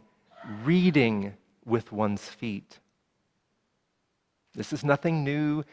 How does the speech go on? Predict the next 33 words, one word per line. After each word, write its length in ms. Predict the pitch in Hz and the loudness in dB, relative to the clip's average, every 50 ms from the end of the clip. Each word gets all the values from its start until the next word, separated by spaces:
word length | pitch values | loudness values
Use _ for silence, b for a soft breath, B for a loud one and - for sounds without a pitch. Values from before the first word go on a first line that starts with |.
| b b _ | b b _
this 200 | 127 123 - - | -4 -4 -4 4
walking 400 | 123 127 131 135 - - 151 139 | 8 10 10 10 8 4 0 0
and 120 | 131 123 | 0 -2
talking 400 | - - 156 147 139 - 160 151 | 0 6 6 6 6 6 2 -2
and 100 | 135 131 | 0 0
making 320 | 131 127 131 - 143 127 127 | 0 0 -2 -2 -4 -2 0
meaning 300 | 135 143 147 147 147 147 | 2 2 2 2 2 2
in 80 | 143 | 2
the 80 | 139 135 | 2 2
world. 300 | 131 135 135 135 139 135 B B B B - | 4 6 8 8 6 4 B B B B 8
Aristotle 600 | 139 147 160 170 - - - 165 147 151 156 156 | 10 12 12 10 8 6 8 10 10 10 10 8
taught 320 | - - - 156 151 - | 6 6 6 6 6 8
while 220 | 160 143 147 143 139 | 6 6 8 8 8
walking. 400 | 139 131 139 143 - - 151 143 | 8 8 8 8 6 2 0 2
That 220 | 127 135 147 - | 4 4 4 4
was 160 | 147 147 139 | 2 0 0
his 180 | - 156 139 - | 0 -2 -2 -2
thing. 380 | - - 156 156 156 156 156 | -2 0 2 2 4 2 2
They 120 | 139 135 139 | 2 2 2
even 300 | 135 143 143 147 151 135 | 2 0 0 0 -2 -2
call 240 | - - 151 143 131 | 4 8 8 8 8
his 160 | 139 131 - | 8 4 0
school 480 | - - - - 160 160 160 160 151 | -4 -8 4 6 8 10 10 10 8
of 140 | - 127 120 | 6 4 2
thought 420 | - - - 147 143 147 143 139 B B B B B B - | 0 0 4 6 8 8 8 6 B B B B B B 2
the 100 | 127 - | 2 2
peripatetic 880 | - - - 175 165 165 151 - - 143 - - 160 151 131 - - - | 2 0 6 8 10 10 10 8 4 -2 2 4 4 4 4 2 0 -4
school. 500 | - - - - 107 107 - - - - _ _ _ _ | -12 -12 -8 -4 -4 -4 -4 -6 -10 -14 _ _ _ _
Peripatetic, 720 | - - 147 147 151 147 151 147 - 156 160 131 123 120 - | 0 4 6 6 6 6 2 -2 6 8 8 8 8 4 0
it 120 | 123 - | -2 -4
means 280 | 123 123 120 113 - - | -2 -2 -4 -4 4 8
walking 320 | 123 120 131 - - - | 8 8 8 6 4 4
around, 480 | 135 127 131 135 131 110 110 101 98 | 4 6 6 6 6 6 6 4 2